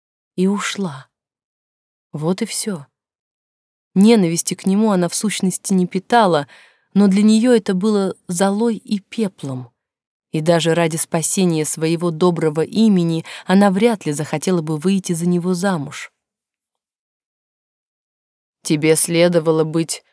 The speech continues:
поосторожнее, раз ты не собиралась женить его на себе". "Ох, мама, мама!" крикнула измученная девушка,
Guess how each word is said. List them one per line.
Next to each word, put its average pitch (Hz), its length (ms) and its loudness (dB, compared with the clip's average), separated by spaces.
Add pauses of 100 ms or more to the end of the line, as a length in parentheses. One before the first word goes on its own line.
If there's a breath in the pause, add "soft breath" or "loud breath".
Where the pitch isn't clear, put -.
(120)
поосторожнее, 165 1000 2
раз 143 200 -2
ты 160 100 -6
не 151 100 -2
собиралась 156 640 0 (160 loud breath)
женить 190 440 2
его 139 220 -4
на 131 100 -6
себе". 131 460 -8 (1040)
"Ох, 202 300 -6
мама, 185 400 -2
мама!" 156 500 -6 (720)
крикнула 175 500 2
измученная 170 640 2
девушка, 170 560 0